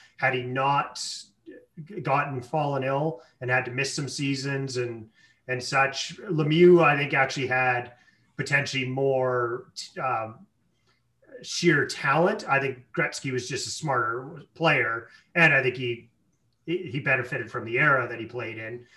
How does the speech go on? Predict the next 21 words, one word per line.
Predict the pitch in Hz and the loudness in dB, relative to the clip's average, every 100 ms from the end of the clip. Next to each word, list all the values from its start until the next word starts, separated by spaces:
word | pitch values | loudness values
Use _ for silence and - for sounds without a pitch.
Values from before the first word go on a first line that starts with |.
| _ | _
So | - 160 | -4 0
I | 143 139 | 2 4
gotta | 160 156 | 4 4
give | 156 | 4
honor-, | 151 147 143 - - | 2 2 2 -2 -2
honorable | 160 143 139 131 | 2 2 2 -2
mention | 127 123 120 | -2 -4 -8
to | 120 | -6
Mario | 131 127 123 120 | -2 0 0 0
Lemieux. | 120 127 127 127 123 - - _ _ - | -2 -2 -2 -2 -6 -16 -20 _ _ 0
Uh, | 135 131 | 4 4
greatest | 147 165 170 - | 6 6 6 2
of | 156 139 | -2 -2
the | 139 | 0
era, | 135 143 147 147 139 - _ _ _ _ - _ _ _ _ _ - - - _ _ _ _ _ - | 4 4 6 4 2 -6 _ _ _ _ -20 _ _ _ _ _ -20 -20 -20 _ _ _ _ _ -6
I, | 175 165 147 160 147 | 0 2 2 0 -8
same | - 170 160 | -2 4 4
as | 147 | 4
on | 143 | 0
our | 139 139 - | 2 2 2
show, | - 151 135 135 127 | 0 0 0 0 -4